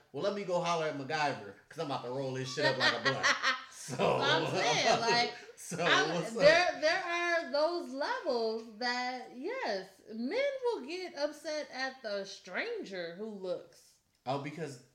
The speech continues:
Speaker 1: honestly, I'm gonna take this out of, uh, the book of Chris Rock. I don't know if you listen to Chris Rock like that. Chris Rock is a nice political comedian. I,
Speaker 2: <laughs>
Speaker 1: I enjoy him. But Chris Rock always said that every nigga you met since you was thirteen,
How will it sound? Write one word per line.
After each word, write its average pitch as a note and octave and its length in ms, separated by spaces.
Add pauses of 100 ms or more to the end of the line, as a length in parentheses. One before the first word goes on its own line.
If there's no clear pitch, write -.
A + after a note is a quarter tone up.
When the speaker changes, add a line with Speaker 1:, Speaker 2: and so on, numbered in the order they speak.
(160)
Speaker 1:
honestly, C#3 480 (220)
I'm A2+ 120
gonna A#2 120
take A#2 240
this A#2 180
out A2+ 180
of, A2 60 (140)
uh, A2 120 (1080)
the - 60
book A#2 280
of - 120
Chris A#2 260
Rock. A2 260
I A#2 60
don't B2 100
know A#2 100
if - 60
you A2+ 100
listen G#2 240
to - 60
Chris G#2+ 220
Rock A2 200
like - 140
that. - 140
Chris C#3+ 220
Rock A#2 200
is G2 80
a G2+ 80
nice G#2 200 (100)
political G#2 680
comedian. G2+ 360
I, G2+ 560
Speaker 2:
<laughs> - 0
Speaker 1:
I - 40
enjoy A2 360
him. A2 220
But A2 140
Chris G#3 320
Rock F#3+ 280
always F3 460
said F3+ 420
that G#2+ 360 (1200)
every E3+ 340
nigga E3+ 260
you F3 180
met E3 240
since - 300
you D3+ 100
was B2+ 140
thirteen, E3 840